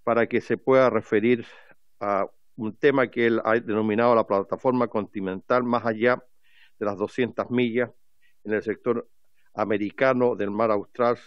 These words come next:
circumpolar. Eh, yo quisiera plantear, eh, y quiero saludar al señor, eh,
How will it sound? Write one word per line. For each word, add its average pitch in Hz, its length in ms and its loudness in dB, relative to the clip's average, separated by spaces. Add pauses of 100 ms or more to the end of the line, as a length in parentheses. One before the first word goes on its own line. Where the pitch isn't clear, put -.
(2250)
circumpolar. 123 880 2 (1040)
Eh, 107 220 -2
yo 123 280 0
quisiera 160 840 4
plantear, 135 520 2 (400)
eh, 92 480 -6
y - 100 -4
quiero 143 260 2
saludar 139 360 4
al 151 120 4
señor, 127 420 2
eh, 107 200 -2